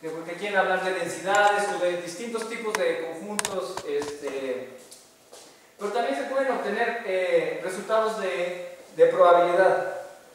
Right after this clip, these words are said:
Por ejemplo, tomemos la transformación duplicativa. Entonces tenemos aquí el círculo.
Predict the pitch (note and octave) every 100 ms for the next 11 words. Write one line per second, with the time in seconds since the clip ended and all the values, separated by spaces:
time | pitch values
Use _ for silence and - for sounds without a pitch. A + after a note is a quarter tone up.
0 | - - _ _ _ F3+ F#3+ A#3 G3+ -
1 | - - - A3+ C#4 C#4 A#3+ - - -
2 | - - G3 F3+ E3+ E3+ G#3+ G#3+ - E3+
3 | E3 D#3+ E3 D#3 D#3 - - - - -
4 | _ _ _ _ _ _ - - - -
5 | _ _ D#3+ F3+ F3+ E3+ - D#3+ D3 D3+
6 | G#3+ A3 A3+